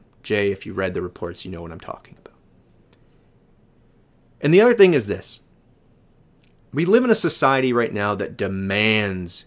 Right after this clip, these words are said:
you walk on eggshell. On eggshells, right? Don't say the wrong thing. Don't do this. Don't do that.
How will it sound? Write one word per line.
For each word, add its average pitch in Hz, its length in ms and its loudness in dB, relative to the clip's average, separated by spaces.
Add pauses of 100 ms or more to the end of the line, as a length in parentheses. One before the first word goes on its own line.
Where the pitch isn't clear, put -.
you 101 140 -10
walk 92 260 -2
on 95 120 -8
eggshell. - 440 -14 (1120)
On 98 100 -6
eggshells, 87 460 -14
right? 98 260 -10 (520)
Don't 123 120 0
say 139 160 4
the 127 80 4
wrong 135 140 2
thing. 139 180 -4
Don't 127 140 -4
do 156 80 4
this. 151 120 0
Don't 151 120 0
do 143 80 0
that. - 140 -2